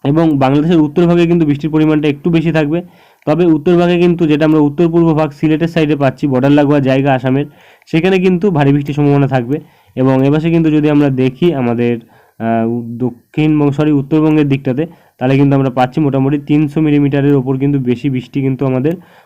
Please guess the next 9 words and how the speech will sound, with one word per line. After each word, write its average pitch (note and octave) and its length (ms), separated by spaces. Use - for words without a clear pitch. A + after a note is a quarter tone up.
উত্তরবঙ্গের D3 520
বিভিন্ন C3+ 320
জেলার C3 260
ওপর C#3+ 220
থাকবে, B2+ 340
যেটা C3 180
বর্তমানে C3+ 460
পাওয়া B2 360
যাচ্ছে। C#3 280